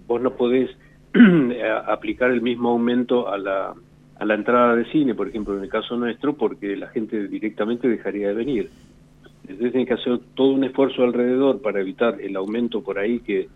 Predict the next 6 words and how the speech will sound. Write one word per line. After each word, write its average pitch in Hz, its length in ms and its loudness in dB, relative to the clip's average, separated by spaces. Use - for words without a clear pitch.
que 95 120 -6
sería 113 340 0
conveniente 107 640 -2
para 92 240 -8
la 98 120 -10
pyme, 113 460 -4